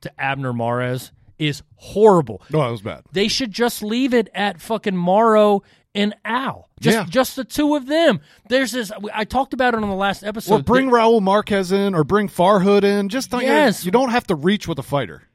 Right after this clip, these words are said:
Speaker 1: Exactly. That's, that, that has been boxing's biggest programming problem when it comes to announcing. They just think that,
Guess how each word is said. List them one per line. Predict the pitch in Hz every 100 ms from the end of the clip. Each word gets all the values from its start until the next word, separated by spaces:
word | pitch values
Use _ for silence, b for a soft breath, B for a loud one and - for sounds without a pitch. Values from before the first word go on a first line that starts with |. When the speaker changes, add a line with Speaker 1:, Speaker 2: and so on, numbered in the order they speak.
| _ _ _
Speaker 1:
Exactly. | 190 147 117 160 165 - 120 95 _
That's, | 175 202 - 165
that, | 180 214 180
that | 220
has | 262
been | 170 196 170
boxing's | 127 170 185 - 165 147
biggest | 135 175 165 -
programming | - 175 185 156 151 147 143 135
problem | - 160 165 156 147 131 b b
when | 165 160
it | 143
comes | 180 180 -
to | 196 151
announcing. | 151 175 208 160
They | 143 151
just | 175 -
think | 202 190
that, | 175 160